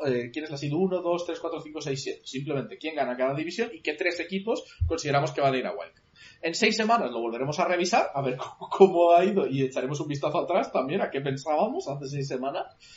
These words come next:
Y, eh, después de semana dieciocho, pues haremos lo mismo, pero ahí sí que predeciremos, pues, lo que creemos que va a pasar en los playoffs. Y el ganador de la Super Bowl y todo.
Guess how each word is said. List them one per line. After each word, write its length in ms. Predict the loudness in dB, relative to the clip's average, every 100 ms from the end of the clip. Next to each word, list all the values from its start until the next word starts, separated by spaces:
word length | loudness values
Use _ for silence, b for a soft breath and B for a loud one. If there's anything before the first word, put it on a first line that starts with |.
| B -18 -4
Y, 260 | 2 2 2
eh, 220 | 0 2
después 240 | 0 -2
de 80 | -2
semana 260 | 0 2 2
dieciocho, 380 | 2 0 -2 -4
pues 160 | -2
haremos 180 | -2 -2
lo 60 | 0
mismo, 220 | 0 0
pero 120 | -2
ahí 120 | -4
sí 260 | -4 -8 -4
que 280 | -4 -4 -10 _ -8
predeciremos, 600 | -6 -4 -6 -6 -8 -6
pues, 400 | -4 -4 -8 -10 -4
lo 160 | -2
que 80 | -2
creemos 320 | -2 -2 -2
que 100 | -2
va 60 | -4
a 60 |
pasar 220 | -4 -8 -10
en 80 |
los 120 | -14 -18
playoffs. 240 | -20 -20 _ -16
Y 140 | -4 0
el 120 | 0
ganador 280 | -2 -6 -6
de 40 | -8
la 60 |
Super 260 | -8 -4 0
Bowl 180 | 0 -2
y 100 | -6
todo. 260 | -6 -6